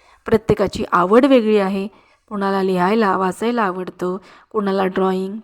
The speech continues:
पेंटिंग, संशोधन करणं, सेवा करणं, शिकवणं, असं काहीसं.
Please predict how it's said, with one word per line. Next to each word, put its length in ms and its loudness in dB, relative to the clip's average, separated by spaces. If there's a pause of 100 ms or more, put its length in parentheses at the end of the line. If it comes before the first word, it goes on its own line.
पेंटिंग, 520 -2
संशोधन 640 -4
करणं, 360 -2
सेवा 380 2
करणं, 460 -4
शिकवणं, 640 -2 (460)
असं 220 0
काहीसं. 440 -6